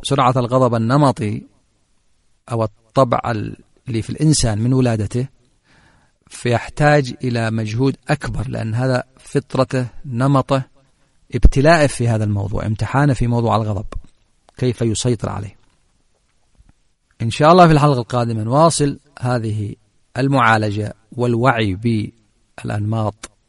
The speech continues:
النارية أو الأنماط الحركية وصاحبة الطاقة، لكن إن شاء الله نكملها طبعًا في الحلقة القادمة إن شاء الله، ثم ننتقل إلى مجموعة أخرى.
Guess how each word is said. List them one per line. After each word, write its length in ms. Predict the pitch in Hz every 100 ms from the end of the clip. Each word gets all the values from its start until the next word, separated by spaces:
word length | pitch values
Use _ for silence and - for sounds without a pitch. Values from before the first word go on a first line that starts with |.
| _ _ _ _ _ _ -
النارية 540 | 104 101 101 131 135
أو 200 | 143 110
الأنماط 720 | 104 95 98 110 117 113 - _ _ _ _ _ _ _ _ _ _ -
الحركية 760 | - 101 101 - 147 165 180 _ _ _ _ _ _ _ _ -
وصاحبة 440 | 104 113 98 101 92
الطاقة، 560 | - 143 147 143 156 - _ _ _ _ _ _ _ _ _ _ _ _ _
لكن 300 | 135 117 123
إن 100 | 113
شاء 240 | 107 123 123
الله 240 | 120 110 104 _ _ _
نكملها 600 | 113 117 120 143 151 131
طبعًا 300 | 117 107 110
في 60 | 101
الحلقة 300 | 98 110 110
القادمة 540 | 104 127 127 135 147 _ _ _ _ - _ _ 113
إن 120 | 110
شاء 260 | - 113
الله، 220 | 113 127 135
ثم 500 | - 120 120 117 117 _
ننتقل 460 | 120 110 110 113 110
إلى 360 | 107 107 110 - -
مجموعة 460 | 104 113 110 98
أخرى. 240 | - -